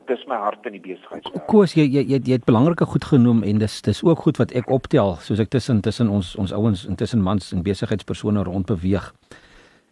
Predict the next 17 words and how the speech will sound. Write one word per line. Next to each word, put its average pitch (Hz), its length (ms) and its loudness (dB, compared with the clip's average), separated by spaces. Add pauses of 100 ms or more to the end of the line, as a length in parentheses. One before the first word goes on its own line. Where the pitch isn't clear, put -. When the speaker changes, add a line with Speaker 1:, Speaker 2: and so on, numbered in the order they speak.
(180)
Speaker 2:
Ek, - 280 -2
ek 123 140 0
dink 135 180 4
tog 147 80 0
sommer 165 220 4
gou 156 140 0
vinnig 147 260 2
aan 120 100 2
twee 151 200 2
voorbeelde 120 640 2
van 104 220 0
ouens 101 420 0
wat, 98 180 0 (120)
wat - 200 -2
vir - 100 -2
my 208 100 4
sê 123 480 0